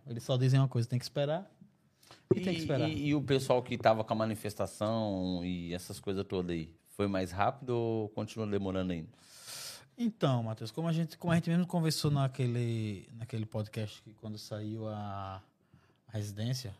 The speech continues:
Speaker 1: ah, salvo o erro agora, treze de março, treze de março exatamente,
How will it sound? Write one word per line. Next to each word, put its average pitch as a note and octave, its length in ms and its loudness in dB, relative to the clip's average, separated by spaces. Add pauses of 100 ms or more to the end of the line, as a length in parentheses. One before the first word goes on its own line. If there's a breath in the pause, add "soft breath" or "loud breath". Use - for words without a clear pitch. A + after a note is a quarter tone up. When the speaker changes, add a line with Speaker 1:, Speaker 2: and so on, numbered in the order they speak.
(140)
Speaker 1:
ah, G2+ 420 -20
salvo G#2 360 -2
o G#2 140 0
erro G2+ 160 -2
agora, G2+ 260 0
treze G#2+ 460 0
de G#2 100 0
março, G#2 500 -6 (920)
treze G#2 280 -10
de G#2 120 -16
março G#2+ 260 -6
exatamente, G#2 600 -2